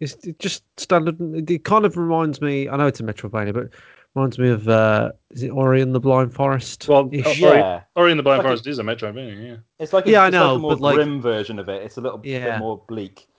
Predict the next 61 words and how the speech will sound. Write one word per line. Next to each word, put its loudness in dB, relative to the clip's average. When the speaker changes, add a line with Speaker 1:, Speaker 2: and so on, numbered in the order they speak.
Speaker 2:
Yeah, 0
it's 0
a -8
Speaker 3:
But, -14
Speaker 2:
bit -12
Speaker 3:
I -8
mean, -6
Speaker 2:
grim, -6
Speaker 3:
it, -6
Speaker 2:
but -4
Speaker 3:
it, -4
it -4
is -2
a -6
bleak -8
game, -6
and -8
that -2
was -4
a -8
bit -6
of -14
a -18
problem -8
for -14
me -6
to -20
start -4
with. -12
I -6
mean, 0
I, 4
I've -4
not -4
got -4
as -12
far -6
as -10
Rob. -6
I -6
played -10
quite -4
a -10
bit -8
of -12
it -6
when -8
I -6
was -12
on -12
paternity -10
leave. -4
I -12
played, -4
like, -4
twenty -4
hours 0
of -8
it, -6
and -6
then -4